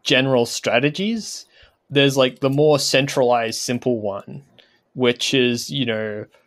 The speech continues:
effective in a small number of domains, and it also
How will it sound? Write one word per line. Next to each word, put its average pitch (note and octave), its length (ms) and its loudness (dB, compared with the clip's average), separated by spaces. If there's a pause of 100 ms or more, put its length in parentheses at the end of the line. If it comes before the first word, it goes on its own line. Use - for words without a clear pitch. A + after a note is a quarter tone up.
(400)
effective C#3 1040 2
in A#2+ 440 2
a A#2+ 100 -2
small C#3+ 500 -2
number C3+ 360 2
of A#2+ 160 -4
domains, G#2+ 1120 -8 (540)
and A2+ 680 -2 (100)
it A#2 200 2
also A#2+ 720 -2